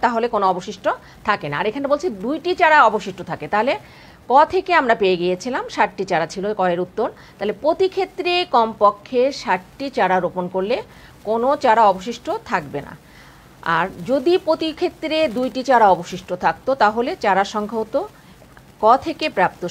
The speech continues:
ষাট, আর এখান থেকে প্রতি ক্ষেত্রে যে দুইটি চারা, এই দুই, ষাট যোগ দুই মোট বাষট্টিটি।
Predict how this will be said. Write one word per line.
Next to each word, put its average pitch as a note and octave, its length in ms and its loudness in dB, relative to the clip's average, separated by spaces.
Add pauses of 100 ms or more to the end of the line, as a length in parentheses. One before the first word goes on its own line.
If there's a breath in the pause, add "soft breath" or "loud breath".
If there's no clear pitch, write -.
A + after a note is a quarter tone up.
ষাট, A3+ 240 -2 (200)
আর F3+ 80 0 (120)
এখান C#4 240 -6
থেকে D4 180 -6 (100)
প্রতি G3+ 260 -4
ক্ষেত্রে F#3+ 260 -6 (100)
যে F#3+ 140 0
দুইটি F#3 280 -2
চারা, F#3+ 200 4 (540 loud breath)
এই F3 100 -2 (120)
দুই, A#3 160 0 (480)
ষাট C4 380 4 (300)
যোগ F#3+ 200 2 (200)
দুই A3 180 2 (680)
মোট G3 240 2 (360)
বাষট্টিটি। F#3 640 0